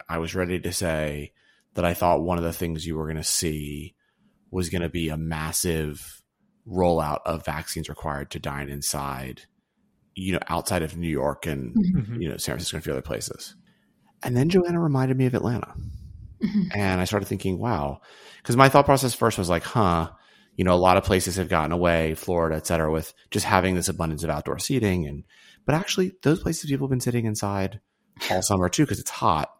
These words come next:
Speaker 2: Mm-hmm.
Speaker 1: And they haven't been checking. Why would they go to start checking in the winter? And I, I think, yeah, like, what's gonna actually wind up happening is you're gonna see, there's gonna be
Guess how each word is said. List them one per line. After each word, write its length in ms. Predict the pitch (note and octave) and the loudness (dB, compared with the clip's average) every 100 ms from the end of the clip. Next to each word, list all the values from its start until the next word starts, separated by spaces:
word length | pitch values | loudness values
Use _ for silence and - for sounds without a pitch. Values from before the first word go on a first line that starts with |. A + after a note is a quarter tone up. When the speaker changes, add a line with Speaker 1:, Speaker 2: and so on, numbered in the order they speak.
| _ _ _ | _ _ _
Speaker 2:
Mm-hmm. 300 | G3+ F#3+ E3 D3 | 0 2 2 0
Speaker 1:
And 260 | G2+ G2 G2 | 0 2 4
they 100 | G#2 | 4
haven't 500 | G#2+ G#2+ G#2+ - D#2 | 4 2 2 0 0
been 680 | F#2 E2+ D#2+ D#2+ D#2 - - | 2 2 0 -2 -6 -8 -4
checking. 480 | - C#2+ F2 G#2 | -2 -2 -2 -2
Why 160 | F2+ D#2+ | 2 2
would 160 | G2 G2 | 2 0
they 120 | F2+ | 0
go 160 | F2+ | 0
to 60 | F2 | -2
start 220 | - D#2+ | -2 -4
checking 280 | - E2 D#2+ | -4 -6 -4
in 80 | D#2 | -2
the 60 | |
winter? 480 | F#2+ C3 - G1+ - _ _ _ _ _ _ _ _ _ - | 2 2 0 -6 -8 _ _ _ _ _ _ _ _ _ 2
And 560 | G#2+ G#2+ G#2 G#2+ G#2 - _ _ _ _ - | 6 6 4 2 -2 -10 _ _ _ _ -12
I, 100 | D2 - | -12 -4
I 140 | A#2+ | -4
think, 340 | A2+ - D#3 - | 0 2 2 4
yeah, 120 | D3 | 4
like, 160 | C3+ F2+ | 4 4
what's 200 | F#2+ - | 2 2
gonna 140 | G#2+ | 0
actually 400 | D2 D#2 - G2 | 0 -4 -2 0
wind 220 | F2 E2 | 2 2
up 120 | D#2 - | 0 0
happening 720 | G#2+ D3 F2+ D2 D2 D2+ - _ _ _ _ _ - | 0 0 -2 -4 -4 -6 -8 _ _ _ _ _ 2
is 460 | F#2 F2 E2+ D#2 - | 4 4 2 -2 -6
you're 180 | F#2 F2+ | -2 0
gonna 160 | F#2+ | 0
see, 640 | F2+ - F2+ F2 E2+ E2 - _ _ _ - | 0 2 2 2 0 -2 -6 _ _ _ -4
there's 160 | G2+ | 0
gonna 160 | G#2+ | 2
be 80 | G#2+ | 0